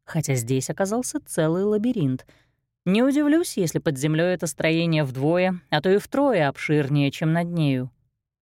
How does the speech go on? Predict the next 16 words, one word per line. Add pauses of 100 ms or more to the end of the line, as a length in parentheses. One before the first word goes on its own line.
(120)
Пару
раз
приходилось
прятаться (100)
от
шмыгающих
туда-сюда
молодчиков
Дараи. (640)
Мне
не
хотелось
тратить
на
них
силы